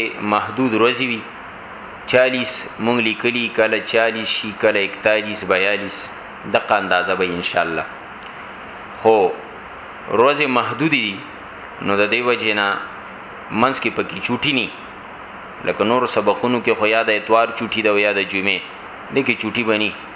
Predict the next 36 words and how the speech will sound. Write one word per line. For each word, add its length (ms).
مسلسل 520
سبق 380
به 60
وي. 100
نو 100
که 80
د 80
جمعې 320
ورځ 180
وي 100
او 60
که 120
د 140
اتوار، 320
درس 200
به 100
جاري 260
وي 120
مسلسل. 580
بله 240
خبره 320
د 180
قرآن 260
د 140
درس 240
حوالې 360
سره، 260
دا 120
خو 100
څه 140
هدایت، 440
ورسره، 340
ورسره 400
بیا 280
څه 120
خبرې 340